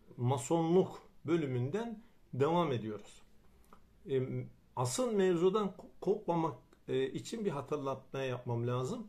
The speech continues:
Mevzumuz aslında Sultan Abdülhamit ve Bediüzzaman Hazretleri. Yani Sultan Abdülhamit üstünden Bediüzzaman Hazretleri'ne iftiralar yapılıyor. Bu mevzu ele alabilmemiz için, tamamen anlayabilmemiz için,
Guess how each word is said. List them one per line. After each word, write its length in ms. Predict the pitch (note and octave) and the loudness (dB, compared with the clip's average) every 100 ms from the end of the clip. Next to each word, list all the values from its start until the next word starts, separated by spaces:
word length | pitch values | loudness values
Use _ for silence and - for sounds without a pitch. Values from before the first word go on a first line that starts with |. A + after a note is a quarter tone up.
| - _ _ | -16 _ _
Mevzumuz 680 | A#2+ C#3 A3 G3 F#3 C#3+ B2 D#3+ | 2 4 4 4 2 2 0 2
aslında 680 | F#3+ G3 E3 D3 G#3 B3+ | 2 2 -2 -2 -4 -4
Sultan 460 | - - D3 - F3+ | -8 -6 -4 -2 -2
Abdülhamit 800 | E3 - F3 C#3+ - E3 A3+ - - - - | -2 -2 -2 -2 -2 -2 -2 -4 -16 -20 -4
ve 300 | C3+ E3 C3+ | 0 0 -2
Bediüzzaman 720 | C#3 B2+ D3 B2+ D3+ D#3 E3 | -4 -2 -4 -4 0 4 4
Hazretleri. 760 | B2 B2+ A#2 A2 G#2+ - F#2+ E2 - - - - | 2 -6 -4 -4 -6 -8 -14 -14 -20 -20 -20 -6
Yani 280 | C#3 D#3+ C#3 | -2 0 -2
Sultan 360 | - C#3 E3 D#3+ | -2 -2 0 -2
Abdülhamit 600 | D3+ D#3+ C3 D#3+ E3 B2+ | -2 -4 -4 -4 -6 -10
üstünden 580 | - C3 B2+ A3+ G#3+ - - - | -4 -2 0 -2 -4 -10 -20 -4
Bediüzzaman 500 | G3 G3 C3+ C3+ A#2+ | -2 0 0 0 0
Hazretleri'ne 680 | B2 A#2+ A#2+ - A2+ A2+ A#2+ | -4 -2 -4 -4 -6 -6 -6
iftiralar 580 | A#2 - C#3+ D#3+ F#3 | -6 0 2 2 4
yapılıyor. 460 | G3+ G3 G3+ A3 A3 G#3+ - - - | 4 2 2 4 4 0 -14 -20 -6
Bu 120 | A3+ A#3 | 0 4
mevzu 460 | G3+ D3+ B2 C3 C3 | 4 4 2 0 0
ele 180 | C#3 | 0
alabilmemiz 680 | D#3+ D#3+ E3+ F3 F3 F3+ G3 | 2 2 2 2 2 2 2
için, 240 | E3+ B2+ A2+ | 0 -4 -4
tamamen 440 | - C3+ F#3 F#3+ D#3 | -2 0 2 2 0
anlayabilmemiz 760 | D3 D#3 D#3+ D#3+ E3 E3+ C#4 | -2 -2 -4 -2 0 0 0
için, 320 | G#3 - C3 | 0 0 -4